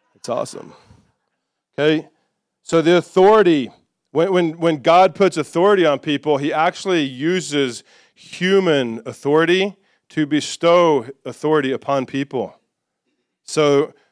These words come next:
in the Bible, it's called being commissioned. There's commissions in the Bible. Not just the Great Commission in Matthew twenty-eight. There's commissions. The, the, the apostles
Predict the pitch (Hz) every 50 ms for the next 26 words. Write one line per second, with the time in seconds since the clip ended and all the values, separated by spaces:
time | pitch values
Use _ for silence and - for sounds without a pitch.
0 | _ - 135 143 139 127 110 139 139 147 156 151 147 139 127 120 113 107 - _
1 | _ _ _ _ _ _ _ _ - 117 - - - 143 131 123 110 _ _ _
2 | _ - - 135 123 120 113 - - 123 117 123 151 190 190 - - 151 131 104
3 | 87 - - _ _ _ _ _ _ _ _ _ _ _ _ _ _ _ _ _
4 | _ _ _ _ _ _ _ _ - 147 135 143 147 131 - - - 151 139 143
5 | 156 185 208 196 - - 185 156 139 113 98 - - - - _ _ _ _ _
6 | - 135 139 143 131 123 147 151 165 147 127 110 87 - _ _ _ _ _ _
7 | _ _ _ _ _ _ - 131 143 170 190 160 208 196 - - 185 151 131 120
8 | 143 170 180 196 196 - - 170 156 151 143 139 - - 151 151 147 135 131 131
9 | 139 143 143 - 143 127 - - 165 156 151 156 175 190 180 147 139 - _ _
10 | _ _ _ _ _ _ _ _ - 151 151 139 - - 170 165 160 170 185 190
11 | - - 165 143 131 123 98 117 131 127 123 139 151 156 143 143 135 - - 160
12 | 160 180 180 - - 156 147 135 113